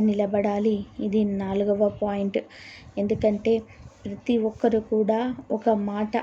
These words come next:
అన్నప్పుడు దానిని సులువుగానే అనేస్తారు, కానీ మాట మీద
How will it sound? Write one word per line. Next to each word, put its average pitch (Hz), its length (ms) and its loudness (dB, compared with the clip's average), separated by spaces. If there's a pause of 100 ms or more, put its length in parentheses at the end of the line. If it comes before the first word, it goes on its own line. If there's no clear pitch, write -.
(100)
అన్నప్పుడు 208 640 0
దానిని 202 480 0
సులువుగానే 208 800 0 (460)
అనేస్తారు, 214 600 2 (340)
కానీ 208 400 2 (360)
మాట 214 340 0 (140)
మీద 214 280 2